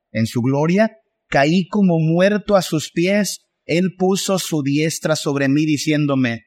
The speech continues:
¿qué le dijo? "No temas, no temas". ¿Para qué fue escrito Apocalipsis? Para decirle a la iglesia eso también, "No temas". No, no hay nada que temer, no hay nada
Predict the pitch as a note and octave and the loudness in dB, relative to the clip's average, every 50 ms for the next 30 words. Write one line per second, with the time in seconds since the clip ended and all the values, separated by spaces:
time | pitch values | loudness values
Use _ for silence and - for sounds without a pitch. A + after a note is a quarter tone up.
0 | _ - G3+ G#3 G3+ F3+ D3+ A#2+ - B2+ A#2 - _ _ _ _ _ _ _ _ | _ 0 2 2 2 2 0 0 0 -4 -4 -6 _ _ _ _ _ _ _ _
1 | _ _ _ _ _ _ _ _ _ _ - A#2+ B2+ B2 B2 B2 A#2 A2 G#2+ F#2+ | _ _ _ _ _ _ _ _ _ _ 0 0 0 2 2 2 2 2 2 2
2 | F#2+ - - - - - - _ _ _ _ _ _ _ _ _ _ _ _ _ | 0 -2 -4 -4 -6 -8 -10 _ _ _ _ _ _ _ _ _ _ _ _ _
3 | _ _ _ _ _ _ _ _ _ _ _ _ _ _ _ - A#2+ C3 C#3 B2+ | _ _ _ _ _ _ _ _ _ _ _ _ _ _ _ -2 -2 -2 0 0
4 | E3 F3+ F3+ F#3+ F#3+ F3+ E3 D3 - - - - - - _ _ _ _ _ _ | 0 0 2 0 0 -2 -2 -6 -8 -10 -14 -16 -18 -20 _ _ _ _ _ _
5 | _ _ _ _ _ _ _ _ _ _ _ - D3+ D#3 D#3+ D3+ - G3 G3+ E3+ | _ _ _ _ _ _ _ _ _ _ _ 0 2 4 4 4 2 0 0 2
6 | G#3 G#3+ G#3 - - G#3 G#3 G3 - G3+ G3 E3 F3 F3+ E3 F3 E3+ E3 F3 G3+ | 0 0 0 0 0 0 0 2 2 2 2 2 2 -2 0 2 2 2 2 0
7 | G#3+ - - E3+ D3 B2 - - - - A#2+ A#2 A#2 A#2 A2+ A2+ G#2+ - B2 A#2 | -2 -2 -2 -2 -2 -2 -4 -8 -4 0 0 2 2 0 0 -2 -4 -4 -4 -2
8 | A#2 B2 C3 C3+ C#3+ C#3+ C#3+ D3 D#3 D3+ - F#3 F#3+ A3+ A#3+ A#3 A#3+ F#3+ G3 F#3 | -2 0 0 0 0 0 0 -2 -2 -2 0 0 0 0 0 -2 -2 -2 0 0
9 | F#3+ G#3 G#3 F#3 - _ _ _ _ - B2 C3+ F3 F#3+ F#3+ - A#3+ B3 B3+ B3+ | 0 0 -2 -2 -4 _ _ _ _ -6 -4 -4 -4 -2 -2 0 2 4 4 4
10 | B3+ B3+ B3 A#3 - - - - - _ _ _ _ _ _ _ - A#2 B2+ D#3+ | 4 2 0 -2 -4 -8 -8 -10 -14 _ _ _ _ _ _ _ -8 -4 -2 -2
11 | F3+ F3 F#3 G#3+ A#3+ B3+ A#3+ A3 A3 A#3+ C4+ C#4+ C4+ C4 A#3 G#3 - - D#3+ D3 | 0 2 4 4 4 4 4 4 4 4 4 4 2 2 0 -4 -2 0 0 0
12 | D#3 C#3 C3 C3 C3 C3+ E3 F#3+ G#3+ A3 G#3+ G3+ F#3+ F#3 G3 G#3+ A3+ A#3 A#3 A3+ | 0 0 0 -2 -2 0 2 2 2 4 4 4 4 4 2 2 2 2 2 2
13 | A3+ A3 | 0 -2